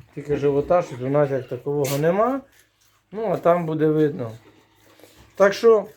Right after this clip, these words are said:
невеличке відео зняли, невеличкий відеозвіт. Всі живі, здорові, поросятки ростуть. От.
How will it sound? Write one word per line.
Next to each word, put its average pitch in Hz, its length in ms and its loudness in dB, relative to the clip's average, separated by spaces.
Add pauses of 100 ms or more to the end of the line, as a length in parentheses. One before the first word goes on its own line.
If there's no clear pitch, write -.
(760)
невеличке 196 640 2
відео 185 380 -2
зняли, 208 640 0 (140)
невеличкий 175 640 -2
відеозвіт. 170 800 0 (560)
Всі 202 260 -2
живі, 175 500 2 (240)
здорові, 202 760 2 (920)
поросятки 170 680 2
ростуть. 208 560 -2 (1400)
От. 156 360 2